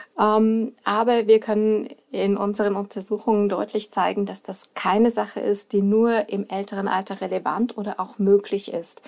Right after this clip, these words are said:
Generativität beschreibt Erikson als, ähm, ganz poetisch und blumig, als die Liebe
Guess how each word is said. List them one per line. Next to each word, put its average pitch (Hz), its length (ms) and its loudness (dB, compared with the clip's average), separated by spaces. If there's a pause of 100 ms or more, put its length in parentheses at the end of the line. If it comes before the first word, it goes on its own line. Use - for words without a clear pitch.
(400)
Generativität 202 920 2
beschreibt - 600 -2
Erikson 233 640 0 (100)
als, 202 540 0
ähm, 190 300 -2
ganz 190 260 0
poetisch 220 720 2
und 196 160 4
blumig, 240 600 2 (420)
als 208 360 4 (240)
die 208 300 -2
Liebe 262 720 2